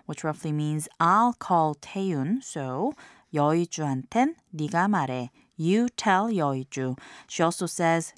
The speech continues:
"그럼 잘 지내고," which roughly translates to, "Then take care." But Dong-chan doesn't want her to go, so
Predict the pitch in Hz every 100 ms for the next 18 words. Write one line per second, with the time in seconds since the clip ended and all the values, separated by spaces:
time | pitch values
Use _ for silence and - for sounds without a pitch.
0 | - - 190 214 254 285 _ _ - -
1 | - 151 165 190 - - 175 180 - 143
2 | 147 131 - - - - 151 143 160 147
3 | 160 151 151 147 147 - 170 165 156 170
4 | 196 220 226 233 - _ - 208 202 -
5 | 208 233 170 - - - - - - 175
6 | - 202 208 233 220 214 196 175 175 202
7 | 233 233 226 226 - 214 208 208 233 208
8 | 196 196 - 160 156 156